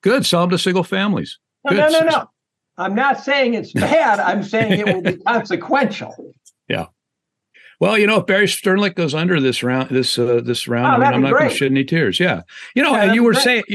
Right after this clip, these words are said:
Speaker 1: you were saying, "Rudy, they're, they borrowed at two percent. Now we're at five percent." Well, uh, unless you've, you were born in, you know, ten years ago, did you really think that it, we were gonna have zero percent rate or two percent rates forever? I mean, do you have no sense of history?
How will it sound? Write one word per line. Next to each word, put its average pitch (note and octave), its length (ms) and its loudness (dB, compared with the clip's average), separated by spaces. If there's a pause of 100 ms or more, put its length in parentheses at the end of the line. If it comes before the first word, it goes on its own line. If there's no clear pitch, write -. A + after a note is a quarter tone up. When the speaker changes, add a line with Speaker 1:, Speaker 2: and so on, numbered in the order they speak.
(140)
Speaker 1:
you B3+ 80 0
were C#4 100 2
saying, B3 220 2
"Rudy, A3+ 480 0 (180)
they're, A3 240 0
they A3 120 2
borrowed B3 440 0
at G3 140 -2
two C4 100 0
percent. C4 360 -4
Now G#3 180 2
we're A3+ 100 2
at F3+ 120 -4
five B3 200 -2
percent." A#3+ 380 -4 (240)
Well, G#3+ 260 2 (880)
uh, F#3 160 -4
unless B3 420 0
you've, G#3 220 0 (100)
you F#3+ 140 0
were F3+ 100 2
born F#3 380 0
in, C#3 240 0
you F3+ 100 -6
know, D3 80 -4
ten F3 260 -2
years G3 220 0
ago, C3 140 2
did A#2+ 180 0
you G#3+ 100 0
really D#3+ 260 0
think E3 300 -4 (100)
that B2 220 -2 (100)
it, C#3 300 -4
we C#3+ 140 2
were D3 60 0
gonna C3 140 0
have C3 120 0
zero B2 180 -2
percent C3 300 -4
rate B2+ 280 -2
or - 40 -12
two - 160 -4
percent C3 280 -4
rates B2 160 -2
forever? A#2 460 -2 (480)
I - 60 -4
mean, D#3+ 140 2
do D3 80 -2
you D#3+ 40 4
have C3 80 0
no C#3 140 2
sense E3+ 260 -2
of C3 80 0
history? E3 540 0